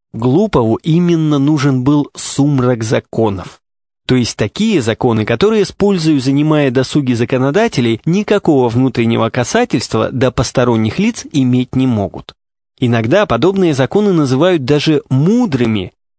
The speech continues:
и, по мнению людей компетентных, в этом названии нет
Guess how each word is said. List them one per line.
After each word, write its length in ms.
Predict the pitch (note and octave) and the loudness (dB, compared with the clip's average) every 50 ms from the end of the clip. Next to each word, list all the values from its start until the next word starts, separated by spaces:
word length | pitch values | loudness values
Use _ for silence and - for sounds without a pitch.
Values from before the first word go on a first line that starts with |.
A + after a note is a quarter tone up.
| _ - | _ -6
и, 80 | B2 | -4
по 140 | - - A#2 | -2 0 0
мнению 420 | A#2+ A#2+ B2+ B2 A#2+ A#2 A#2 A#2 | 2 2 2 0 0 0 0 0
людей 400 | A#2 A#2 A#2+ A#2 A2+ B2 A#2 G#2+ | 0 0 0 0 0 0 -2 -2
компетентных, 960 | - - A2 A2 A2+ - - - - - G#2 G2+ A2+ B2 - A3 C4 - - - _ _ _ _ - | -2 -4 -4 -4 -4 -6 -10 -10 -8 -6 -4 -4 -2 -2 0 -2 -2 -2 -4 -10 _ _ _ _ -6
в 160 | G#2 G#2+ A#2+ | -2 0 0
этом 280 | E3 G3+ - G#3+ G3 F#3+ | 0 2 0 0 0 0
названии 580 | F#3+ F#3 D#3 E3 E3 D#3+ D#3+ D#3 D3+ D3 C#3 | 0 0 0 0 0 2 2 2 2 2 2
нет 260 | C#3 C3 C3+ C#3 B2 | 2 2 2 0 0